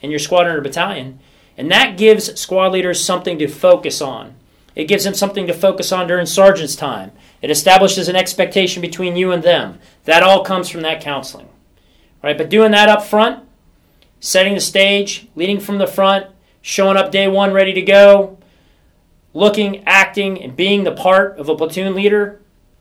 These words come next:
this is all about building your documents and signing in ready.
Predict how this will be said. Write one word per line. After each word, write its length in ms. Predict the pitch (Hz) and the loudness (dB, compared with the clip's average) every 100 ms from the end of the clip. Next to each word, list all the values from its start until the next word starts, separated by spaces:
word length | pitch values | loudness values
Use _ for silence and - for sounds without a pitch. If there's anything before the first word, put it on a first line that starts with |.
| _ _ _ _ _ _ | _ _ _ _ _ _
this 240 | 147 175 | -6 -4
is 160 | 208 160 | -4 -4
all 640 | - 170 175 180 180 - _ _ - | 0 4 6 6 4 -2 _ _ -12
about 560 | 139 151 147 139 113 | -2 2 2 2 -6
building 260 | 143 185 196 | -4 -4 -4
your 120 | 185 | -4
documents 800 | 175 180 185 180 170 165 - - _ _ - | 0 0 0 -4 -10 -10 -14 -16 _ _ -14
and 80 | |
signing 400 | 131 - 160 170 | -8 -4 -4 -4
in 140 | 170 160 | -6 -6
ready. 320 | 151 120 95 | -4 -6 -8